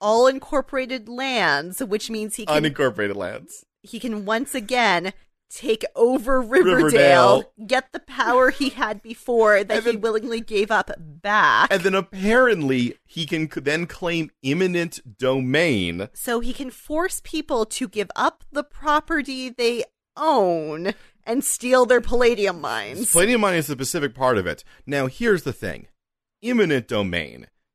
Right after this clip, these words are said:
Speaker 2: is a real thing. It has also been u-, I'm gonna go right off the top here. It has been used to, un-, like, uh, really roughly take people's stuff when they shouldn't be taken. But this is not how it works.
Speaker 1: Also, I'm just gonna put this out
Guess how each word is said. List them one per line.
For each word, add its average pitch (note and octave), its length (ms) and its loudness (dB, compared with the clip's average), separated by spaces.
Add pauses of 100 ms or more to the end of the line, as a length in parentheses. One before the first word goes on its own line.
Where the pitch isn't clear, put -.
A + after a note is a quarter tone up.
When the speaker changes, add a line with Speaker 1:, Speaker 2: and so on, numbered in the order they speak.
(120)
Speaker 2:
is C3+ 220 0
a A#2 60 0
real G2 300 0
thing. C3 480 -2 (420)
It A2+ 280 -8
has A#2+ 420 -2
also A2+ 340 -4
been A2 180 -4
u-, G#2+ 360 -2
I'm G#2+ 220 -6
gonna G#2 100 0
go F2+ 140 -8
right G2 180 -2
off F#2+ 160 -4
the F#2+ 80 -16
top F2+ 240 -8
here. F2+ 240 -4 (260)
It A#2 120 -8
has B2+ 200 0
been A#2 200 -2
used A2 420 -2
to, G2+ 220 -6
un-, F#2+ 440 -8
like, E2+ 200 -12 (640)
uh, C3+ 80 -20 (120)
really F3+ 540 0
roughly A2+ 560 -2
take G#2+ 320 -10
people's G#2+ 320 -10
stuff G#2 400 -6
when G2+ 160 -8
they F#2 60 -6
shouldn't G2+ 340 -10
be G2 140 -12
taken. A#2 460 -6 (360)
But G3 220 -8 (720)
this G#3+ 320 -2
is G#3 140 -4
not E3 180 0
how D3+ 240 0
it C3+ 100 -2
works. A#2+ 800 -4
Speaker 1:
Also, A3 560 0
I'm G#3+ 240 -2
just A#3 140 -12
gonna A3+ 180 -6
put - 360 -2
this A3+ 200 -8
out A3 220 -2